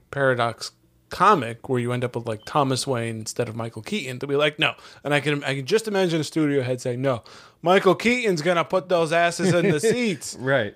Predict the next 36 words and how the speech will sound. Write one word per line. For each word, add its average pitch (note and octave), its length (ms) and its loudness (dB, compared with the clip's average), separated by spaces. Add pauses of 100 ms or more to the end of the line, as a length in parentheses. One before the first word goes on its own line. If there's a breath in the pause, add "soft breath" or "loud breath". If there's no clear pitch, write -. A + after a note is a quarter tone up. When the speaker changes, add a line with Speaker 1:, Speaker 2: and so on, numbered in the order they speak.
Speaker 1:
You C#3+ 80 -6
know, D#3+ 140 4
we F3 100 2
don't A#3+ 100 2
wanna A3+ 200 2
do A3 120 -4
something F#3+ 340 0
weird G#3+ 380 2
like D#3+ 300 2
maybe E3 240 -2
Ben D#3+ 260 0
Affleck D#3+ 540 0
is C3+ 140 -4
actually C3 340 -4
Thomas C3 460 -4
Wayne B2 360 -2 (320 loud breath)
or D3+ 440 4
something, D#3 640 -2 (120)
you D#3 120 0
know, D3 100 2
just D3+ 320 -6
something G3 800 0
weird D#3 420 2
where, C3+ 440 0
uh, D3 480 -2
'cause D3+ 160 -4
I F#3+ 80 6
don't G#3 100 4
think G3 120 2
we've E3+ 120 2
really F3 140 2
seen, F3+ 480 -4 (360 loud breath)
we've F#3+ 140 -4
seen A3 240 0
little, F3+ 320 4 (140)
lit-, A3 300 2